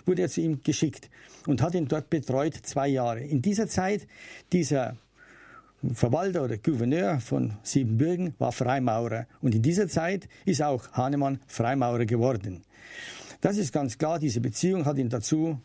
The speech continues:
eigentlich gebracht. Mit vierundzwanzig ist er Doktor der Medizin geworden, hat mit siebenundzwanzig geheiratet. Im Übrigen in seinem Leben hat er zehn Kinder erzogen, also er hat mit dieser Frau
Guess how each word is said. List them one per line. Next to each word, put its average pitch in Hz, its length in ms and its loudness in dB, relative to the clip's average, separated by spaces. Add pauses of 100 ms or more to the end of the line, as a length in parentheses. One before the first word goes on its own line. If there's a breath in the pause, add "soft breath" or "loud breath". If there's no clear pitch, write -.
(160)
eigentlich 127 400 -2
gebracht. 117 500 -2
Mit 131 160 -2
vierundzwanzig 175 560 0
ist 110 80 0
er 123 60 2
Doktor 131 300 -2
der 120 80 0
Medizin 120 360 0
geworden, 165 420 0 (460 loud breath)
hat 131 180 2
mit 120 120 0
siebenundzwanzig 131 560 0
geheiratet. 135 600 0
Im 131 120 0
Übrigen 135 380 0
in 127 60 0
seinem 117 300 0
Leben 147 300 0
hat 120 160 0
er 110 120 -8
zehn 131 280 0
Kinder 190 260 0
erzogen, 180 580 -2
also 117 220 -4
er 107 100 -2
hat 113 160 0
mit 123 120 0
dieser 120 200 0
Frau 135 360 0